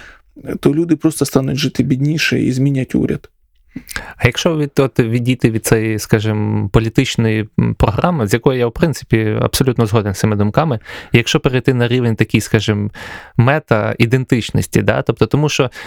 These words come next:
Speaker 2: ну, за цим всім приховується, ну, відсутність розуміння, хто ти є.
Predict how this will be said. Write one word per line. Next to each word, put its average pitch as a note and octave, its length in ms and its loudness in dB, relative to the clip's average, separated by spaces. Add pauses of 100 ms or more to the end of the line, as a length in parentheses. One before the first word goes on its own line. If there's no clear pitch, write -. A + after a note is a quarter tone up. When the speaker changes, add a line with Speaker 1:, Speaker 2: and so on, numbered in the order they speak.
(140)
Speaker 2:
ну, E3 100 6
за C#3+ 120 2
цим F#3+ 220 0
всім A#3+ 380 -2
приховується, C#3+ 1040 0 (100)
ну, C3 260 2
відсутність C#3+ 760 0 (140)
розуміння, C#3+ 520 2
хто - 200 0
ти C3+ 140 0
є. G#2+ 300 -2